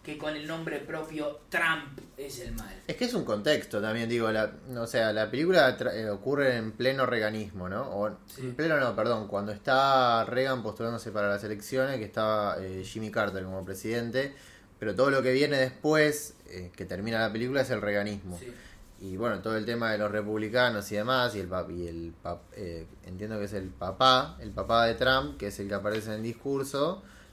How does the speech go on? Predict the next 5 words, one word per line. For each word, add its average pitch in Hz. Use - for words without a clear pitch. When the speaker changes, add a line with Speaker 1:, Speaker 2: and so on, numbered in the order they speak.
Speaker 2:
en 98
la 101
escuela, 135
es, -
digo, 101